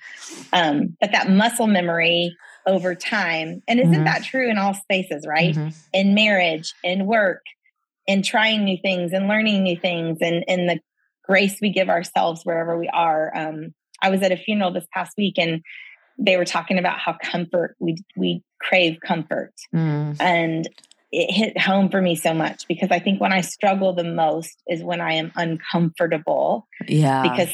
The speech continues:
Speaker 1: something is new or different, and it
Speaker 2: To-,
Speaker 1: is
Speaker 2: yeah.
Speaker 1: stretching me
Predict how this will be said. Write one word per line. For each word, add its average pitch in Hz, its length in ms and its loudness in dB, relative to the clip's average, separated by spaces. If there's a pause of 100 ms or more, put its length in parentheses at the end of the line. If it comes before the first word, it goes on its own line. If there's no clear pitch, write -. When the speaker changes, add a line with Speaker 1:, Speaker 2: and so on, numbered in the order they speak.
Speaker 1:
something 190 480 0
is 156 180 -4
new 156 360 -2
or 147 160 2
different, 147 560 -6
and 160 120 0
it 151 100 0
Speaker 2:
To-, 131 140 4
Speaker 1:
is - 60 -4
Speaker 2:
yeah. 117 300 -2
Speaker 1:
stretching 170 500 0
me 156 340 -2